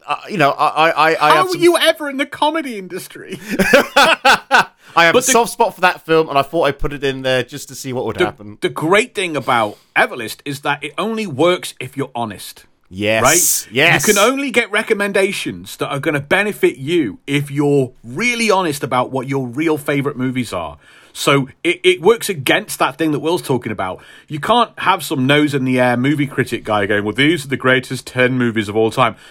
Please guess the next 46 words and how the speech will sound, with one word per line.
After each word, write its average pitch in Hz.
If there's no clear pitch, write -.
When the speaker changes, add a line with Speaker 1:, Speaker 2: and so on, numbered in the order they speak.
Speaker 2:
They, 170
that 214
doesn't 175
help 185
you 127
because 113
you're 160
gonna 170
sit 165
down 151
and 151
watch 147
movies 143
you're 151
pretending 151
to 104
like. 87
So -
you've 143
gotta 190
be, 185
you, 160
you, 151
you 151
have 196
to 160
be 147
honest 160
with 120
it 110
for 120
it -
to -
work. 190
And 156
it 147
does 240
work. 127
It 160
works 247
really 220
well. 208
Um, 170
long-time 180
listener 185
Cody, 247